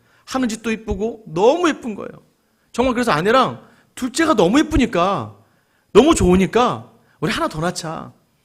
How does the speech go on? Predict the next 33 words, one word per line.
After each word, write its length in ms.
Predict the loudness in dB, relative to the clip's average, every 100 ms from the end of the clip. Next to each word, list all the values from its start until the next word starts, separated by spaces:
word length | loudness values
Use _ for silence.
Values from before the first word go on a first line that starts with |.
| _ _ _ 0
여러분, 140 | 0
셋째를 340 | 0 -4 -4 -2
딱 140 | 0
낳았어요. 540 | 2 2 0 -4 -6 -20 _ _
사실 260 | -8 -6 -4
셋째는 340 | -6 -4 -4
저한테는 680 | 0 -2 0 0 0 -4 -14 _ _ _ _
굉장히 360 | -4 0 0 0
이뻤습니다. 360 | -2 -4 -8
걔가 200 | -2 -2
막내일 380 | 0 0 2 2
때까지. 460 | 2 -2 -4 -6 -12 -16 _ _ _
셋째가 400 | -6 -6 -2 -2
막내일 420 | 0 -2 -4 -6 -8
때까지는 400 | -4 -2 -2 -4
저는 360 | -4 -2 -4
엄-, 220 | -4 -6 -6
저, 240 | 2 2
제가 260 | 0 -4 -2
깜딱-, 420 | -4 -6 -8 -4
껌딱지였거든요. 760 | -6 0 -2 0 -2 -2 -6 -6
저에게는 580 | -2 0 0 -2 -6 -10 -10
아무리 560 | 0 0 0 -4 -4 -8
아이가 280 | -2 2 2
좀 140 | 2 -4
이렇게 360 | -4 -6 -10
좀 80 | -14
싸나우고 440 | -4 -2 -2 0 0
해도 360 | 0 -6 -6 -20 _ _
우리 120 | -6 0
막내였으니까 800 | 2 4 2 0 -4 -2 -4 -4
굉장히 400 | -6 -4 -2 -2
좋아서 520 | 0 0 -2 -8 -12